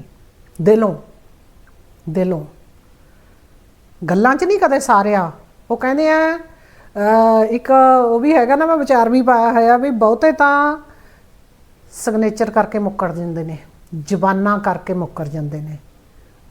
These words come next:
ਅਸੀਂ ਕਦੇ ਆਪਣੀ ਜ਼ੁਬਾਨ ਕਰਕੇ ਮੁੱਕਰੇ ਨਹੀਂ, ਘੁੰਮੇ ਨਹੀਂ। ਭਾਵੇਂ ਸਾਨੂੰ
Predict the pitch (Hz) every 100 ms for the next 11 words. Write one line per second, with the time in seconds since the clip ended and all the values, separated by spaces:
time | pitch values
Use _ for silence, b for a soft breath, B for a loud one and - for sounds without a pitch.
0 | 180 - 196 180 - 165 180 175 180 175
1 | 151 165 165 165 160 165 - 160 160 165
2 | - 160 147 143 - - 240 180 185 180
3 | 147 - - _ - 220 190 196 202 202
4 | 214 220 214